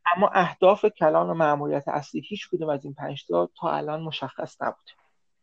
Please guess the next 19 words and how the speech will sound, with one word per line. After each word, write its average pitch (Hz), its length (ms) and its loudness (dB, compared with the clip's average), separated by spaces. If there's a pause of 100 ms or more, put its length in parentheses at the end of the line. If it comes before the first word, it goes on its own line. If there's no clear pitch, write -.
(140)
یعنی 156 160 -6
شما 160 280 -2
وقتی 160 420 -4 (840)
عمده 165 280 2
مأموریت‌های 156 580 -2
فضایی، 156 520 -4 (320)
غیر 196 160 4
از 156 120 2
حالا 151 140 -2
مأموریت‌هایی 143 680 -4
که 151 220 -2 (340)
اهداف 139 400 -4 (200)
جاسوسی 147 540 -6
داره - 360 0
یا - 140 -6
اهداف، - 360 -10
به 143 120 -6
اصطلاح، 151 400 -8 (400)
ام، 131 260 -10